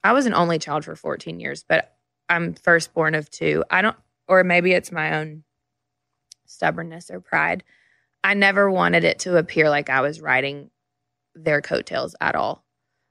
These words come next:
I wanted to establish my own,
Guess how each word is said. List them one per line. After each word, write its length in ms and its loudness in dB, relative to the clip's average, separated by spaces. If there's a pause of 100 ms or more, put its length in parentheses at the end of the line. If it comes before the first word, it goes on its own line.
(160)
I 120 2
wanted 420 2
to 460 -4
establish 640 -2
my 400 -2
own, 340 -8